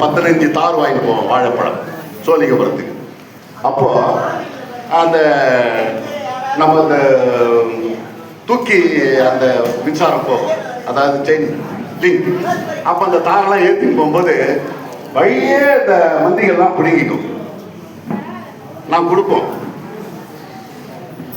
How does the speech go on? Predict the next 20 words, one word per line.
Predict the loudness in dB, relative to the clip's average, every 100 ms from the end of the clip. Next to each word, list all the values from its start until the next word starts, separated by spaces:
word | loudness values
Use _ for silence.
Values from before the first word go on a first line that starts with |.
| -12 -12 -4 0
அத | 2 2 2
போல | 2 2 2 2 0 -2 -6 -6 -6 -4 -6 -6 -4
ஐயா | 0 2 2 2
வந்து | 2 4 6
ஒரு | 6 4
ஒண்ணா | 2
கொடுக்குறாரு, | 2 4 4 4 4 4
தலை | 2 2
மேல | 2 2
கொடுக்குறாரு, | 2 2 4 4 4
வாங்கிக்குது, | 2 2 2 4
கீழே | 4 4
கொடுக்குறாரு, | 4 4 4 4
வாங்கி | 4 4
இப்படி | 0 2
வாங்கிக்கிறாரு. | 2 2 2 0 0 -2 -6 -10 -12 -14 -14 -14 -14 -14 -14 -14 -16 -14 -4
ஒரு | 0 2
மூன்று | 2 2 2 2
மாதத்துக்கு | 2 0 -2 0 2
முன்பே | 4 4 4